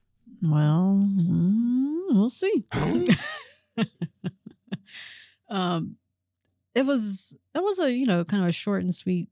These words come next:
Speaker 1: speech. I think the thing that I always got a kick out of is when he was trying to say, like, certain things that are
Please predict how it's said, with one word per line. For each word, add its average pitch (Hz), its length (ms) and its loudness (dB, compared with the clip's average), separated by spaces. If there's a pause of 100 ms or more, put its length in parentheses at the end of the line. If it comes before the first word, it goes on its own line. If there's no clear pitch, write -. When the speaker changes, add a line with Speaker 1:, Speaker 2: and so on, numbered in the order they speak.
(140)
Speaker 1:
speech. - 460 -4
I 196 80 -2
think 233 300 -2
the 170 240 0 (280)
thing 180 200 0
that 170 180 -4
I 170 140 0
always 170 480 -2 (760)
got 165 180 0
a 165 60 -2
kick - 280 -4
out 160 140 0
of 156 220 -2
is 170 180 -4
when 170 140 0
he 175 140 0
was 165 140 -2
trying 165 220 -2
to 165 80 0
say, 165 240 -2
like, - 320 -4 (580)
certain 180 340 0
things 170 280 2
that 160 160 0
are 156 220 -2